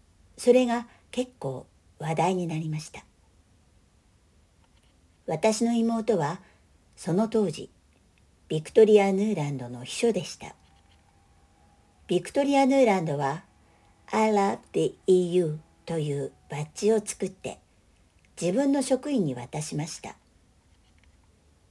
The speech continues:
二千十四年二月に行ったことは、アメリカ国務省によるクーデターで、革命ではありません。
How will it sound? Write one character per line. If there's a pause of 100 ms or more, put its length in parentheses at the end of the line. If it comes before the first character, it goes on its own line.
(920)
二
千
十
四
年
二
月
に
行
っ
た
こ
と
は、 (1300)
ア
メ
リ
カ
国
務
省
に
よ
る
ク
ー
デ
タ
ー
で、 (960)
革
命
で
は
あ
り
ま
せ
ん。